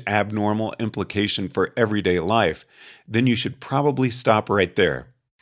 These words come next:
Oh, there are a few implications of many worlds for ethics. Average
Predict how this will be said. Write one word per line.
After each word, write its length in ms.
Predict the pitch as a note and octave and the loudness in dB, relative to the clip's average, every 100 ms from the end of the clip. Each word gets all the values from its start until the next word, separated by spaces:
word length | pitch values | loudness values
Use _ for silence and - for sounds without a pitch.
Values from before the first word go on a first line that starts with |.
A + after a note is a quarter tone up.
| - - _ _ - | -20 -20 _ _ -8
Oh, 300 | D#2 D2+ E2 | -4 -4 -4
there 220 | - E2+ | -4 -2
are 200 | E2 F2+ | 0 -2
a 80 | F2 | -4
few 400 | - F2+ A#2 F#2+ | -8 -2 0 0
implications 760 | D#2 E2+ - F2+ E2+ G#2 G#2 | -4 -8 -4 -4 -2 -6 -6
of 160 | F2+ D2 | -8 -8
many 240 | G2 G2 | -6 -6
worlds 440 | F2 F#2+ F#2 F#2+ - | -4 -2 -2 -2 -4
for 200 | F#2+ - | -6 -4
ethics. 460 | G2 B2+ A#2 - - - _ - | -2 -2 -4 -8 -14 -20 _ -4
Average 560 | G#2+ B2 B2+ C3+ - | 0 2 2 0 -2